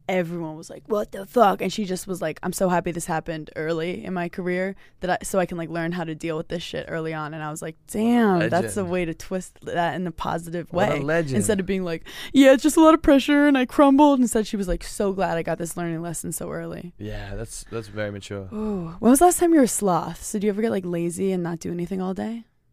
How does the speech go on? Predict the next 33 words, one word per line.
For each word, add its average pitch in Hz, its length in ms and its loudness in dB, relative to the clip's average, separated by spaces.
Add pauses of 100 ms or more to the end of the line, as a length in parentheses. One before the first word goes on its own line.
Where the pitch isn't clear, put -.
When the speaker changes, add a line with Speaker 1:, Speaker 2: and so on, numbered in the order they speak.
(160)
Speaker 2:
Uh, 120 200 2
this 107 200 -6
morning. 104 320 -4 (300)
I 107 80 -6
was 107 160 -6
so 104 200 -2
bad. 104 340 -4 (840)
Nah, - 140 0 (160)
nah, 165 320 8
I, 170 280 8
I 147 120 8
really, 160 400 2 (140)
to 160 140 0
be 156 120 4
honest, 180 340 0
I 139 360 4 (140)
hate 135 320 -8
wasting 131 440 -6
days. 127 420 -2
Like, 101 140 -14
it's - 80 -16
so 113 120 -2
corny, 110 340 -6
but, 107 180 2
Speaker 1:
You 254 80 8
Speaker 2:
like, 254 60 6
Speaker 1:
have 269 100 6
a 311 80 8
very 220 260 2
yolo 190 360 2
mentality. 175 800 -6 (360)
Speaker 2:
Y-, 107 160 -12 (100)
yolo? 139 440 4